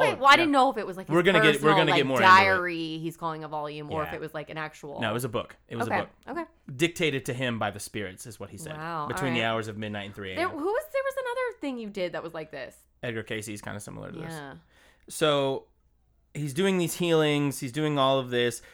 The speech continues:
Speaker 1: So he's, he's also doing really well in real estate. He's doing well with his side hustle, which is the occult. And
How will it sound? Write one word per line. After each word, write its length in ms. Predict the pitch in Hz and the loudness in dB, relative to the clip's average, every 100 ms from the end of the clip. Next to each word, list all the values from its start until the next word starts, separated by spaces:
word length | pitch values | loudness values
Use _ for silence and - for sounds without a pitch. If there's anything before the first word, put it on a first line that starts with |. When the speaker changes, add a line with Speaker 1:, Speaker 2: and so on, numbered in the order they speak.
| _ | _
Speaker 1:
So 160 | - 135 | -2 -2
he's, 160 | 127 - | -2 -6
he's 200 | 139 135 | -4 0
also 260 | 147 160 156 | 0 0 -2
doing 240 | 139 127 | -2 0
really 240 | 127 147 | 0 0
well 220 | 135 135 139 | 2 2 2
in 100 | 123 | 0
real 160 | 123 | 0
estate. 480 | 123 - 107 110 - _ _ | -2 -4 -6 -6 -10 _ _
He's 180 | - 107 | -14 -8
doing 260 | 123 117 | -4 -2
well 200 | 113 123 | 0 2
with 120 | 147 156 | 2 -2
his 140 | 135 | -4
side 260 | - 131 123 | 0 0 0
hustle, 240 | 127 131 | -4 -4
which 160 | 123 127 | -6 -6
is 100 | 117 | -6
the 120 | 131 | -6
occult. 480 | 139 - 101 95 _ _ _ _ _ - | -8 -8 -10 -10 _ _ _ _ _ -4
And 460 | 127 123 123 120 | 0 2 2 0